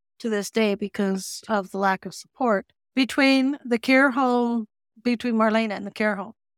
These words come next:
and myself, the two of us are, we're, we're having to deal with this every day. Sleep, thirty-six hours, no sleep,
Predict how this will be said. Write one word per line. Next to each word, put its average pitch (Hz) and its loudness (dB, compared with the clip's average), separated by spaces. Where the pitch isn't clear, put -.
and 220 0
myself, 202 -2
the 220 -4
two 247 -2
of 214 0
us - -6
are, 220 -2
we're, 254 2
we're 254 0
having 254 -4
to 233 -16
deal 254 -6
with 240 -2
this 202 -4
every 220 -4
day. 214 -2
Sleep, 294 -6
thirty-six 269 -2
hours, 269 -2
no 240 0
sleep, 269 -4